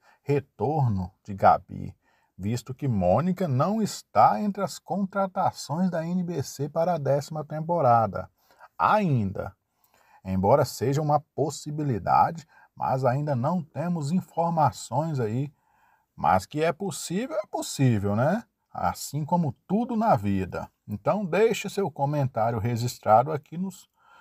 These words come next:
no, na sua opinião. Quem você quer que fique com Casey?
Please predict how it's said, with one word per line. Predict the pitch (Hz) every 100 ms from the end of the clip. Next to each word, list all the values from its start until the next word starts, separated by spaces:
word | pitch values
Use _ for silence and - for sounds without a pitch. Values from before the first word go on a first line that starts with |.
| _ _ _
no, | 131 123 127 131
na | 123
sua | 120 - 135
opinião. | 143 151 170 151 143 151 104 -
Quem | 143 185
você | 196 185 - 123
quer | - 143 151
que | -
fique | - 151 165 190
com | - 175
Casey? | - 139 151 113 98